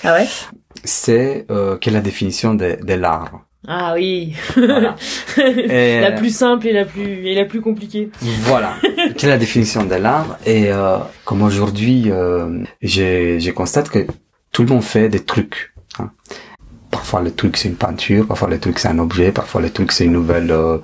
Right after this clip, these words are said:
Speaker 2: forme qui interroge, euh, qui
Speaker 1: Mm.
Speaker 2: sait quoi, le design, peu importe. Je me suis dit, est-ce que, euh, le truc accepte le isme, hein ? Donc,
Speaker 1: Ouais.
Speaker 2: euh, le truquisme, voilà. Voilà.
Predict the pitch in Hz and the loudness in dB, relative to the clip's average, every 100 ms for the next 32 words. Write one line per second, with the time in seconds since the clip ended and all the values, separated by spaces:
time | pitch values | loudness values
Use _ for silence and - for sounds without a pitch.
0 | - - - - - - - - 98 95 | -8 -20 -18 -18 -18 -12 -6 0 0 0
1 | 95 90 90 - 87 87 85 90 82 82 | -2 0 -2 -4 -4 -4 -2 -2 0 0
2 | 90 85 82 196 208 208 196 - 87 92 | -2 -4 0 4 4 4 2 0 0 2
3 | 98 92 82 80 82 87 90 85 - 117 | 2 0 0 -2 -2 -4 -6 -4 -2 -4
4 | - - _ 90 87 90 - 107 131 123 | -6 -18 _ -12 -6 -6 -4 0 2 2
5 | - 107 123 135 101 92 92 90 - - | 2 2 2 2 0 -4 -4 -4 -4 -2
6 | 143 92 - - 113 - - 87 85 110 | -2 -4 -4 -2 -2 -4 -6 -4 0 0
7 | 101 - 80 78 - 110 - _ _ - | 0 -2 -6 -8 -12 -12 -14 _ _ -2
8 | 175 185 190 156 - 90 87 - 113 - | 2 2 2 0 -4 -2 -4 -2 -4 0
9 | 101 - 98 110 110 90 - - - 90 | -2 -2 -6 -6 -8 -8 -10 -12 -6 -4
10 | 80 | -4